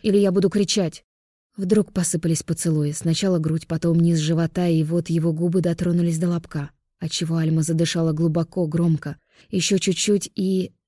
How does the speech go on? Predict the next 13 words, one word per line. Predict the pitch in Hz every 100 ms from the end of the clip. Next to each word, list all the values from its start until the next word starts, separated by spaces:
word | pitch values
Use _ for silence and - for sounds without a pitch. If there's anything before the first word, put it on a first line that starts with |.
| _ -
и |
язык | 180 180 170 180 175
мучительно | 170 190 165 170
накрыл | 165 165 175 175
самое | 165 180 175 175
чувствительное | 170 170 - 165 - 160 165
место. | 165 160 139 - - _ _ _
Однако | 190 175 180 165 165
фея | 180 165
решила | 156 156 - 151 151
идти | 143 143
до | 151
конца. | 147 139 - 165